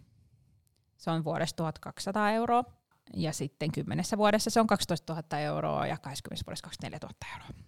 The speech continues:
Miinus inflaatio totta kai. No, sitten, eh, jos ajattelee, että säästää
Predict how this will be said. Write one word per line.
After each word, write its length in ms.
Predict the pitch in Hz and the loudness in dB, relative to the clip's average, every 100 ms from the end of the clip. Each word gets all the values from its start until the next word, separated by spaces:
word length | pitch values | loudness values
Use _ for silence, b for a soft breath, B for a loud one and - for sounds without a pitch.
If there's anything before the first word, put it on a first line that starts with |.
| _ | _
Miinus 280 | 214 214 190 | 4 6 6
inflaatio 460 | 170 160 104 - | 6 4 2 2
totta 200 | - - - | -4 -6 -10
kai. 120 | - - - - - B B B B B B B B - | -10 -12 -18 -20 -16 B B B B B B B B 2
No, 220 | 196 226 247 - | 12 12 12 8
sitten, 500 | - - 285 - 262 190 202 | 0 4 4 4 4 4 0
eh, 320 | 180 160 160 | 0 2 2
jos 140 | 170 175 | 4 8
ajattelee, 340 | 196 - 165 | 8 8 0
että 140 | 165 - | 0 0
säästää 460 | 170 - 160 - | -2 2 2 2